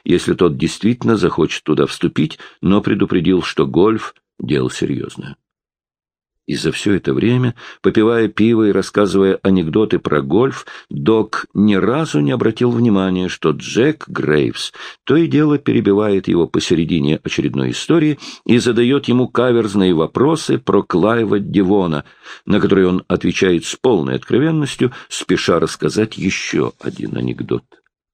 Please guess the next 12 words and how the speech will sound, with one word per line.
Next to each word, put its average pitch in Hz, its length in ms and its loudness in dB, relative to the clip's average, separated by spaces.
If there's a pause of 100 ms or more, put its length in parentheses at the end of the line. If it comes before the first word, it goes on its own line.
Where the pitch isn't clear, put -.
(760)
А 82 80 2
когда 107 420 2
Джек 98 520 0
Грейвс 101 480 0
убедился, 98 580 2
что - 260 0
док 98 480 0
крепко 95 500 2
выпил, 202 440 0 (340)
он 160 180 2
перестал - 520 0
хитрить 196 640 -2